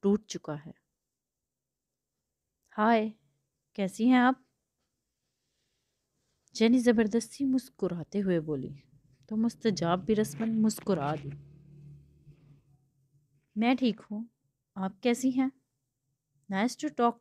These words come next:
to you।" मुस्तजाब इस लड़की के दिल के लिए बहुत तकलीफ़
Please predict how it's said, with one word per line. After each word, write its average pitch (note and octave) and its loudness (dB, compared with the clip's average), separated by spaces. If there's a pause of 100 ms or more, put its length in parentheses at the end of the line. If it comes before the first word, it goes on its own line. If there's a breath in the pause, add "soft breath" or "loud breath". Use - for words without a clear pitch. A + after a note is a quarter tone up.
to A3 -4
you।" E3 -4 (2000)
मुस्तजाब G#3 -6 (120)
इस - -14
लड़की F#3+ -4
के A#3+ -2
दिल F3 -6
के G3+ -4
लिए A3 0 (240)
बहुत F#3 -8
तकलीफ़ F#3 -6